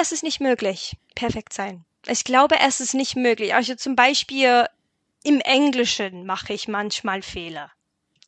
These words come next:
Also ich spreche ein Wort falsch aus, ich sage das falsche Wort. Das passiert. Wir sind Menschen. Also wenn man immer perfekt sein möchte, dann ist man gar nicht glücklich. Und das ist nicht, warum wir das machen, glaube ich.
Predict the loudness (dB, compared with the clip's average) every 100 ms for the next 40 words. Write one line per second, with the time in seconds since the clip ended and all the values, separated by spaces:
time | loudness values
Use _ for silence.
0 | -4 -2 -2 0 0 0 2 2 4 2
1 | 2 2 2 4 4 4 4 4 4 4
2 | 2 -2 -8 -14 -16 -12 -6 -2 2 6
3 | 6 4 2 0 0 2 4 4 4 0
4 | 4 6 8 6 2 -6 -10 -20 _ -4
5 | -2 -4 -2 -2 -2 -2 2 2 2 0
6 | 0 2 0 2 0 2 0 0 0 -2
7 | -6 -12 -16 -4 0 2 2 4 4 4
8 | 2 -4 0 4 4 2 -2 -2 -2 -4
9 | -4 0 2 4 2 2 0 0 2 0
10 | -2 -4 -2 -2 2 2 2 -4 -8 -10
11 | -8 -10 -10 -10 -8 -6 -6 -8 -4 -2
12 | -2 2 2 4 0 -2 -2 -4 -4 -2
13 | -2 -4 -6 -8 -8 -16 -14 -12 -10 -10
14 | -12 -14